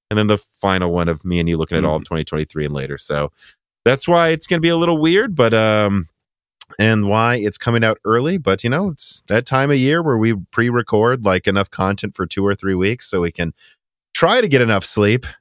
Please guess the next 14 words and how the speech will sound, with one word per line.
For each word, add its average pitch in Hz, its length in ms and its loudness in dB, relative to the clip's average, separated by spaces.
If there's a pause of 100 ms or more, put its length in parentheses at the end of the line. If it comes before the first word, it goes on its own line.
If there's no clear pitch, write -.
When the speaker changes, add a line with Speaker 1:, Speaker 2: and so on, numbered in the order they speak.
(220)
Speaker 1:
near 90 160 0
the 87 100 0
end 82 120 0
of 76 100 -6
the 80 80 0
year. 80 300 0 (120)
And, 85 280 -6 (100)
uh, 92 640 0 (340)
I 175 80 2
don't 240 120 0
know. 190 220 0 (140)
Let's 135 160 0
just, 208 220 -2
uh, 190 240 2